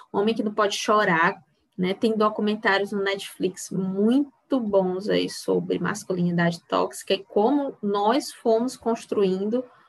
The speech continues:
homens. Depois a gente reclama que eles não entendem, que eles não são sensíveis, mas eles foram construídos assim.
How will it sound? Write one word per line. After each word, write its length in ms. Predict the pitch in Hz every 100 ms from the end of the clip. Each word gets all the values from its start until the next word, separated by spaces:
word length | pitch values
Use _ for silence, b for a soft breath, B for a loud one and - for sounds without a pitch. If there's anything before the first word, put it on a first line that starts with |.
| b b b _
homens. 640 | 202 196 220 262 311 - - b b -
Depois 320 | 196 196 208
a 40 |
gente 200 | 226 233
reclama 500 | 240 208 208 196 269
que 80 | 392
eles 160 | 226 214
não 80 | 196
entendem, 600 | 202 - 196 220 247 233
que 60 |
eles 120 | 202
não 100 | 202
são 220 | 196 - 190
sensíveis, 680 | - 190 202 - 214 226 226
mas 160 | 214
eles 160 | 220 -
foram 240 | 226 226
construídos 800 | 233 233 240 - 208 226 269 233
assim. 400 | 208 - - 175